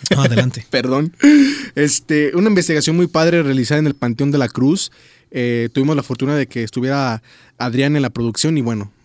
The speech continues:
Speaker 2: ahí sufrió un, un ataque. Entonces, aquí les dejamos el link en la descripción del video de YouTube para que lo vean.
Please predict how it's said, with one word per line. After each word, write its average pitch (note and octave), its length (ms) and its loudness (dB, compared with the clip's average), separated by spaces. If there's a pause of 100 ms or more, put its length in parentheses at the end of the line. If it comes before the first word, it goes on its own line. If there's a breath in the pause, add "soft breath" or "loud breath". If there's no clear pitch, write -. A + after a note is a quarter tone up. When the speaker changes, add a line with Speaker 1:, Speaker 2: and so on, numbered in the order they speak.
Speaker 2:
ahí A#2+ 140 -4
sufrió C#3 260 -2
un, C#3 260 0
un D#3 180 0
ataque. D#3+ 440 0
Entonces, D3 520 -4
aquí C#3+ 200 -4
les F3 80 2
dejamos D#3+ 340 -4
el D3 60 -2
link D#3 180 -2
en D3 80 -4
la C#3+ 80 0
descripción C3 420 -2
del C#3+ 100 0
video C3+ 160 2
de C3+ 100 -2
YouTube C3 280 -2 (600 soft breath)
para E3 280 0
que E3 440 -2
lo B2+ 220 0
vean. G2+ 260 -14